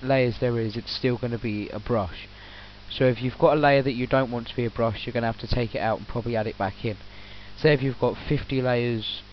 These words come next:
of text, that is gonna simply s-, think that this is how big the brush is gonna be. Um, so however many layers you've got, that's gonna be your brush.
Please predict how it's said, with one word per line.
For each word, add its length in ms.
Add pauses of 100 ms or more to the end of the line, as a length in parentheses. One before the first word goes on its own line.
(140)
of 140
text, 800 (1400)
that 200
is 140
gonna 300
simply 680 (760)
s-, 260 (180)
think 220 (720)
that 240 (840)
this 220
is 140
how 180
big 220
the 80
brush 300
is 180
gonna 140
be. 240 (720)
Um, 440 (280)
so 360
however 480
many 180
layers 340
you've 140
got, 160
that's 180
gonna 200
be 100
your 80
brush. 380